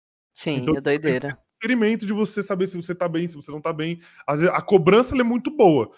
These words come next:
Speaker 2: Você, melhor do que ninguém, sabe o quanto você aguenta produzir, os seus limites. Então, ninguém melhor que você mesmo pra falar. Mas você também
Speaker 1: Sim.
Speaker 2: tem que saber se frear. Porque,
Speaker 1: Tem que
Speaker 2: tipo
Speaker 1: saber a hora de parar, né? E falar,
Speaker 2: E
Speaker 1: "Não, peraí.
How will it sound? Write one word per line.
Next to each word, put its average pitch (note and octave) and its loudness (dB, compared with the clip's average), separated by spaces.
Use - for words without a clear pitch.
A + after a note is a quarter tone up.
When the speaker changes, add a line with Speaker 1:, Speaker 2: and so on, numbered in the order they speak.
Speaker 2:
Você, E3+ 2
melhor F3+ 0
do G3 -6
que G3+ -10
ninguém, G3 -4
sabe F#3 -6
o D3 -4
quanto A3 0
você G3 -6
aguenta F#3 -2
produzir, E3+ -6
os C#3+ -8
seus F#3 -2
limites. F#3+ -6
Então, C#3+ -4
ninguém F3 -2
melhor F3+ 0
que F3+ -18
você F#3+ -6
mesmo F3+ -6
pra G3+ -6
falar. F#3+ -2
Mas D#3 -2
você F3 -2
também F#3 0
Speaker 1:
Sim. D#3 -4
Speaker 2:
tem E3+ -4
que D3+ -12
saber - -2
se F3 -6
frear. G#3+ -2
Porque, - -10
Speaker 1:
Tem G3 4
que F3 -4
Speaker 2:
tipo G#3+ 2
Speaker 1:
saber F#3 6
a F#3+ 8
hora F#3 6
de - -8
parar, F3 6
né? F3+ 2
E E3+ -2
falar, F3+ 4
Speaker 2:
E G#3 2
Speaker 1:
"Não, E3 0
peraí. D#3 -2